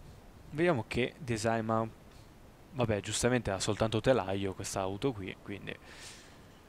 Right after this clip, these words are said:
non è proprio adatta per, per i design, però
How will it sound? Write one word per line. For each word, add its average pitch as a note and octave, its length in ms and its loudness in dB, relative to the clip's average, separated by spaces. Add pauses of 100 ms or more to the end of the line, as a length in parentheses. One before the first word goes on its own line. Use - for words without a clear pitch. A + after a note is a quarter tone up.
(200)
non F#2+ 100 -4
è F#2 60 -2
proprio F#2+ 420 -4 (1040)
adatta A#2 600 6
per, G#2+ 200 4 (320)
per A#2+ 140 4
i A2+ 60 2
design, F#2+ 680 0
però - 280 -2